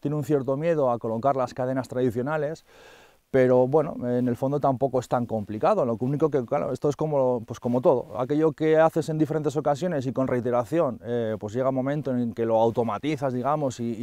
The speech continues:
y, y lo acabas haciendo muy sencillamente. Y aquello que haces, pues muy esporádicamente, pues lógicamente te cuesta un poquito más. Claro, normalmente hasta que no nos encontramos en la situación problemática, es decir, estamos con el hielo, estamos con la nieve, y en una situación donde nos hemos quedado tirados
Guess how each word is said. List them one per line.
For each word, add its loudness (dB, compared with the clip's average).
y, -4
y -2
lo 0
acabas 2
haciendo -4
muy -6
sencillamente. -6
Y 2
aquello 4
que 6
haces, 2
pues 0
muy 4
esporádicamente, 2
pues -4
lógicamente -2
te -6
cuesta -6
un -8
poquito -12
más. -12
Claro, 2
normalmente 2
hasta 2
que -4
no -4
nos -4
encontramos -2
en 2
la 2
situación 0
problemática, 4
es 0
decir, 2
estamos 0
con 0
el 0
hielo, 6
estamos -4
con -2
la -2
nieve, 4
y 2
en 2
una 2
situación 4
donde 0
nos -6
hemos -2
quedado 2
tirados 0